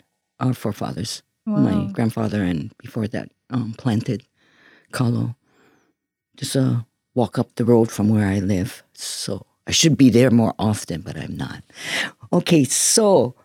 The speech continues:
Speaker 1: big community, hustling, bustling, and everything, sugar. My dad talked about going to the movies and dancing, dances at Iwasaki Camp when he was, um, growing up.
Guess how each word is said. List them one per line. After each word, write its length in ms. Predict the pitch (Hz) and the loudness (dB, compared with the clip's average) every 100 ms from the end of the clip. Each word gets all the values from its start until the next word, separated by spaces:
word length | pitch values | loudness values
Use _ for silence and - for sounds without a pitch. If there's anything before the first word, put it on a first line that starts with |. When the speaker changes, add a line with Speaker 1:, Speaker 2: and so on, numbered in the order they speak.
| _ _ _ _ | _ _ _ _
Speaker 1:
big 340 | 208 202 - | 8 8 6
community, 960 | - 180 175 175 165 156 - 139 127 123 | 2 4 6 8 6 4 2 4 6 4
hustling, 480 | 104 107 - 127 120 | 2 -2 2 2 2
bustling, 760 | 110 117 - 135 127 127 123 120 - - _ | 2 2 2 2 4 6 4 2 -6 -20 _
and 200 | 143 131 | 0 2
everything, 800 | 127 127 127 - 139 127 123 120 - | 4 4 2 2 4 6 6 4 -2
sugar. 840 | - - - 139 120 139 131 127 120 | -2 0 2 2 2 2 4 2 2
My 140 | 123 | 2
dad 280 | 131 143 131 | 2 0 0
talked 320 | - 131 - | 0 -2 0
about 460 | 131 127 123 120 127 - _ _ | -6 -4 -2 -2 -4 -10 _ _
going 180 | 147 135 | 2 4
to 140 | 123 127 | 4 0
the 580 | 131 123 120 120 123 - - | 0 0 0 -2 -6 -6 2
movies 680 | 156 151 139 139 131 131 | 6 6 6 6 6 4
and 160 | 135 117 | 2 2
dancing, 800 | 123 120 120 - 120 113 117 117 - _ _ - _ - - | 2 2 2 2 4 4 4 2 -2 _ _ -20 _ -8 0
dances 460 | 139 139 - 123 - | 2 2 2 0 0
at 220 | 120 123 - | -2 -4 -2
Iwasaki 500 | 123 127 123 120 127 | 0 2 0 -2 -4
Camp 500 | - 120 113 117 120 98 _ _ - | 0 2 2 0 -4 -12 _ _ -4
when 220 | 120 113 | 0 2
he 100 | 117 | 2
was, 300 | 117 117 - | 2 0 -2
um, 260 | 123 117 127 | -2 -2 -2
growing 360 | 131 123 120 | 0 2 4
up. 220 | 113 117 | 2 0